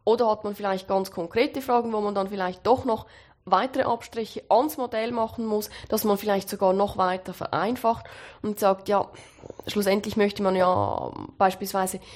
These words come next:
nicht nur Existenz und Eindeutigkeit, sondern auch noch konkretere Eigenschaften der Lösungen herausarbeiten können.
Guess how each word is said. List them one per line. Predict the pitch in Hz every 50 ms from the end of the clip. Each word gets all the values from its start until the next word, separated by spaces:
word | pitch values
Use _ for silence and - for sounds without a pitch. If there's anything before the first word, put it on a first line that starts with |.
| - -
nicht | - 240 262 262 -
nur | 240 226 -
Existenz | 220 208 - - 214 202 - - 247 294 302 -
und | - 214 - -
Eindeutigkeit, | 247 294 302 277 262 269 254 - 247 233 -
sondern | 226 214 196 - 202
auch | 196
noch | 202 202 196 -
konkretere | - 220 190 180 - - 277 349 370 370 254 220 - -
Eigenschaften | 190 190 190 190 190 185 196 180 180 180 185 180
der | 180 180
Lösungen | 175 175 165 165 - 160 156 156 165
herausarbeiten | 165 156 156 156 156 156 156 160 151 151 156 165 - - - - -
können. | - - -